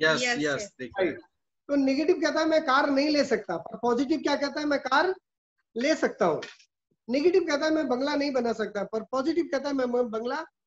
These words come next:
Speaker 3: बना सकता हूँ।" अच्छा, क्या लगता है आप सबको, Negative या positive?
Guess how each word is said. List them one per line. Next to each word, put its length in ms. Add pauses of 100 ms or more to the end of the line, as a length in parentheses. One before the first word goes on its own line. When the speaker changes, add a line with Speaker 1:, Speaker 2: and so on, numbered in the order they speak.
(120)
Speaker 3:
बना 260
सकता 320
हूँ।" 220 (320)
अच्छा, 240
क्या 140
लगता 280
है 60
आप 120
सबको, 360 (460)
Negative 440
या 140
positive? 500